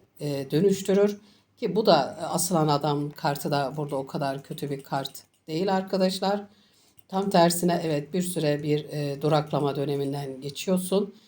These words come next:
Ama bu duraklama dönemi belki de, e, yaşaman gerekiyor. Daha güzellikleri, daha ileriyi görebilmen için, e, farkındalığının artması için, e,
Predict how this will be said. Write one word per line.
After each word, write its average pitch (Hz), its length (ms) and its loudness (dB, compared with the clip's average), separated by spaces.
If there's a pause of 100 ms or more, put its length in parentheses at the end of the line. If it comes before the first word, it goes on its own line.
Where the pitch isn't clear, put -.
(260)
Ama 165 280 0
bu 170 120 -4
duraklama 160 580 4
dönemi 156 480 2 (420)
belki 160 360 -2
de, 180 260 2
e, 156 60 -4 (800)
yaşaman 170 480 2
gerekiyor. 147 640 0
Daha 180 240 4
güzellikleri, 147 1040 0 (460)
daha 175 240 2
ileriyi 160 600 2
görebilmen 156 680 2
için, 175 480 -2 (800)
e, 143 400 -4 (340)
farkındalığının 160 920 4
artması 165 560 0
için, - 500 0 (600)
e, 139 400 -6